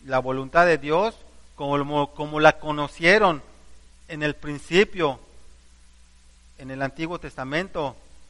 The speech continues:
los judíos, que se daban las leyes por medio de los profetas. Entonces,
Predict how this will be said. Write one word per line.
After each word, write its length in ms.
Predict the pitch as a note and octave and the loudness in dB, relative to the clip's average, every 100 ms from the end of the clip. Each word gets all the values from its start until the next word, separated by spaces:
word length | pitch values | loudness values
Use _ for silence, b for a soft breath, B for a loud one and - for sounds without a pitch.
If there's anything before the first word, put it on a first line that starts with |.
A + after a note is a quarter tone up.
| - - - | -20 -20 -20
los 340 | B2+ B2+ B2+ | -12 -8 -8
judíos, 560 | - C#3 C#3 C#3+ B2+ G#2 - - - - - | -8 -6 -2 0 -2 -4 -14 -20 -20 -20 -16
que 100 | B2 | -16
se 160 | - B2 | -8 4
daban 360 | C3+ D#3 D3 | 6 6 4
las 180 | B2 A2+ | 2 0
leyes 540 | C3 E3+ F#3 A3+ A3 | 4 4 4 0 -4
por 180 | - C#3 | -10 -8
medio 280 | C3 D3 C#3+ | -4 -2 -2
de 100 | B2+ | -4
los 100 | B2 | -10
profetas. 600 | B2 A2+ A#2+ A2 A#2 A2 | -14 -12 -10 -10 -12 -14
Entonces, 520 | A#2+ C#3+ C#3+ D3+ C3+ | -12 -8 -4 -4 -6